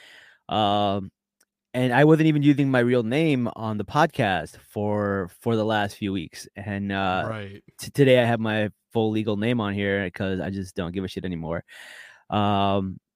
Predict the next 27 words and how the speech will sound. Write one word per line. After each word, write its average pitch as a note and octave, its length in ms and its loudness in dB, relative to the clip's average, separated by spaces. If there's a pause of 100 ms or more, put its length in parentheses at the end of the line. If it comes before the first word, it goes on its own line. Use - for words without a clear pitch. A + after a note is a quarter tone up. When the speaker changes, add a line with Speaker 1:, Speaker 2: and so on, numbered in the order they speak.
Speaker 1:
you G#2+ 80 -6
know, F2+ 300 -4
I A#2 80 2
had, C#3 380 8 (100)
I B2 120 2
was, B2+ 220 2 (100)
you C#3 100 0
know, A2+ 120 0 (680)
uh, C#2 320 -12 (720)
I, - 80 -10 (220)
I'll D3+ 100 0
just A2+ 180 -4
tell G#2 160 -2
people G2 240 -6
'cause G#2 140 -4
I G#2+ 60 0
don't G2+ 120 -2
care G2 160 -2
anymore. F#2+ 380 -2
Uh, F#2+ 160 -2
but A2 160 0
I A2 80 4
was, A2 200 0
you B2+ 120 0
know, G#2+ 260 -2 (840)
I C3 200 6
was D#3 460 4